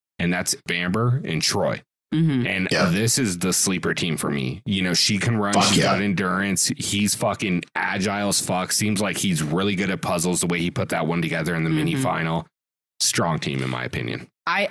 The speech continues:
Speaker 2: I like them together a lot. The only reason I'm not putting them as my sleeper team or any kind of main pick is because, like I said earlier, the math ain't mathin'. And I feel like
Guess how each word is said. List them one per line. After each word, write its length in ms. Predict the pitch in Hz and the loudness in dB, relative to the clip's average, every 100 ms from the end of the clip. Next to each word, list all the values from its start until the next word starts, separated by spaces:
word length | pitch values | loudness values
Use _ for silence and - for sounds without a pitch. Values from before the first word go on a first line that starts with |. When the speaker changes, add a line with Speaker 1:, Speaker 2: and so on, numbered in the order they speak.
| - | -2
Speaker 2:
I 140 | 190 | 0
like 340 | 202 180 170 170 | 0 2 0 -2
them 340 | 196 202 196 | 0 2 0
together 560 | 185 190 160 151 170 170 | 0 0 0 0 0 0
a 60 | 175 | 2
lot. 420 | 175 180 165 - | 2 0 0 -2
The 140 | 156 | -2
only 280 | 160 165 165 | 0 0 2
reason 340 | 160 156 156 | 2 0 0
I'm 200 | 147 143 | 0 0
not 320 | 147 139 135 - - | 0 0 -4 -8 -6
putting 260 | 180 160 160 | 0 2 2
them 140 | 156 | 2
as 120 | 151 143 | 0 0
my 100 | 135 | -2
sleeper 380 | - 165 156 160 | 0 -2 -2 -4
team 340 | - 156 151 | -2 0 0
or 80 | 147 | 0
any 140 | 143 | -2
kind 220 | - 147 139 | -2 -2 0
of 40 | |
main 300 | 139 135 135 | 0 0 -2
pick 320 | - 143 143 | -2 -4 -4
is 160 | - 143 | -4 -2
because, 540 | 143 127 147 135 123 | -4 -2 0 0 0
like 200 | 143 131 | -2 -2
I 80 | 143 | -2
said 220 | 131 143 | -2 -2
earlier, 420 | - 151 147 143 | -2 -2 -2 -2
the 140 | 139 143 | -2 0
math 400 | 135 127 139 - | 0 0 -2 -2
ain't 320 | 143 143 147 | -2 -2 -2
mathin'. 680 | 143 131 135 139 170 170 196 _ _ _ - | 0 0 -2 -2 0 0 0 _ _ _ -6
And 160 | 143 143 | -2 -2
I 80 | |
feel 260 | 135 156 143 | -2 -2 0
like 480 | 139 135 131 - | 0 -2 -4 -8